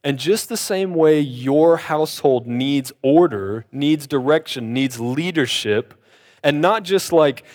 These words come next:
"Hey, we, we can't, this is how much money we have, so if we spend this much money, we're out of order." Yes, in those kinds of ways, but spiritually,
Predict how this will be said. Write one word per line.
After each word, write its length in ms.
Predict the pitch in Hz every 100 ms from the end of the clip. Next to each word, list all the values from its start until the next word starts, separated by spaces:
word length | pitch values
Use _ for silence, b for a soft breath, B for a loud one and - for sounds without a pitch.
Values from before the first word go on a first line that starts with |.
| B B
"Hey, 140 | 160
we, 200 | 156 165 156
we 120 | 156
can't, 240 | 165 185 -
this 240 | 139 175
is 120 | 175 190
how 100 | 165
much 180 | 147
money 360 | 135 160 175 170
we 160 | 147 135
have, 360 | 143 135 135
so 160 | - 143
if 120 | -
we 80 | 139
spend 340 | - 180 160
this 540 | 120 120 147 233 - 180
much 260 | 156 -
money, 280 | 151 147 143
we're 180 | 139 156
out 180 | 151 151
of 140 | 135
order." 480 | 160 196 175 123 117 B B
Yes, 380 | 139 170 220 -
in 160 | 151 151
those 200 | 165 165
kinds 280 | - 147 135
of 60 |
ways, 360 | 147 170 139 113
but 260 | 127 139
spiritually, 1040 | - - - 214 240 226 - 120 110 92